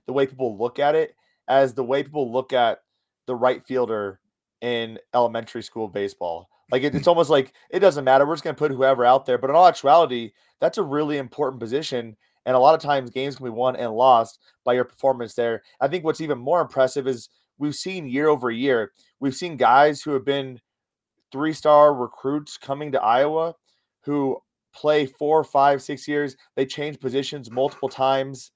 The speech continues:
Speaker 1: I mean, I think Henry Marquis started out as a wide receiver. He's technically a defensive back. Um, we saw Devontae Young go from wide receiver, defensive back, back to, or I can't, it might have been the other way too, but we see these seniors, um, stick with the program.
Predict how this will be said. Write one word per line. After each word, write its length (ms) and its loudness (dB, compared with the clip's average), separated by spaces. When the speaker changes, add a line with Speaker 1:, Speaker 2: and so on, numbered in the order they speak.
Speaker 1:
I 60 -4
mean, 100 2
I 40 4
think 180 -8
Henry 160 -6
Marquis 320 -2
started 280 2
out 100 6
as 80 0
a 40 -4
wide 180 2
receiver. 540 -4
He's 120 -14
technically 340 -6
a 40 -2
defensive 500 -8
back. 400 2
Um, 440 -2
we 120 -8
saw 200 0
Devontae 520 -4
Young 280 -4
go 140 0
from 200 -16
wide 160 0
receiver, 340 -10
defensive 480 -12
back, 280 0
back 180 -2
to, 80 -14
or 240 -6
I 60 -10
can't, 160 -12
it 40 -12
might 140 2
have 80 -6
been 140 -4
the 100 -2
other 200 -2
way 240 -6
too, 240 -8
but 200 -6
we 120 -4
see 200 -12
these 260 -10
seniors, 560 -6
um, 280 -2
stick 420 -8
with 160 -8
the 80 -6
program. 640 -4